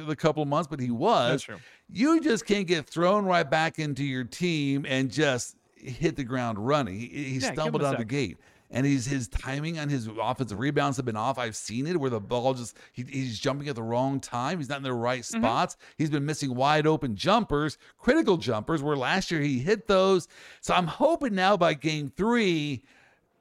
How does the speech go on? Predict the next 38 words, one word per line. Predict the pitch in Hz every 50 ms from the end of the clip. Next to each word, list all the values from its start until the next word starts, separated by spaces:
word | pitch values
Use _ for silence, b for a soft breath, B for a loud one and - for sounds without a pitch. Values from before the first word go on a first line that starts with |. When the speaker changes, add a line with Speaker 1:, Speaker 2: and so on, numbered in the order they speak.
| _ -
Speaker 1:
Andrew | - 180 190 202 185 175 175 160
Wiggins | 160 156 151 143 147 143 120 120
will | 131 135 135
have | 131 113 -
figured | 120 113 104 110 104 101
it | 98 98
out. | 82 76 95
He'll | 101 98
be | 101 104 92
back | 87 78 117 120 127 135 143 135 -
to | 131 123
his | 127 139
Speaker 2:
I | 139
hope | 147 120
Speaker 1:
full | 113 110 139
Speaker 2:
so, | 127 - 127
too. | 117
Speaker 1:
strength, | 147 165 190 190 185 185 180 180 180 175 - - 135
and | 139 139 139 135 131 123 120 117 120 131 151 - 156 160 160 _ _ - 147
Golden | 139 180 202 208 196 147
State | - 190 170 151 123
needs | 120 120 131 151 180 202 214 220 175 - -
him | 190 190 180
to | 160 139
step | - - - 165 147 143 120 -
up | 180 165 151 143 135 - B B B B B B
in | 143 143 139
a | 131 113
big | 107 98 95 139 143 135 117
way | 120 123 131 131 131 117 123 117
here | 104 104 110 104 104 104 104 101
to, | 98 - 110 107 101 98 101 101
to, | 90 - - 95 92 92 87
uh, | 85
s-, | 90 80 - -
slow | - - - 123 147 185
down | 190 202 190 180 160 160 165 170 - -
Sabonis | 117 95 113 104 165 226 294 302 240 180 143 143 143 - -